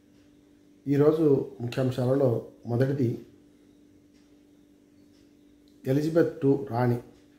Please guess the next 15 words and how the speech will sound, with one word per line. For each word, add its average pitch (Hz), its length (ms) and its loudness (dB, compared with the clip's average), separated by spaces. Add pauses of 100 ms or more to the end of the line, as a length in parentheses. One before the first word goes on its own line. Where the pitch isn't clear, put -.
(720)
నిన్న, 117 320 -2 (120)
నిన్న 117 440 -2
మరణించారు. 117 600 -4 (1500)
వారి 127 180 0
అంత్యక్రియలు 131 720 0 (880)
ఇరవై 123 260 2
రోజుల 131 260 2
తర్వాత 113 340 -6
జరుగుతాయి. 104 400 -12 (1800)
వారి 120 360 0 (280)
పార్థివ 131 320 -2
దే-, 120 260 2 (100)
దేహాన్ని 120 460 -2
బ్రిటన్లో 113 440 -6
భద్రపరిచారు. 113 600 -10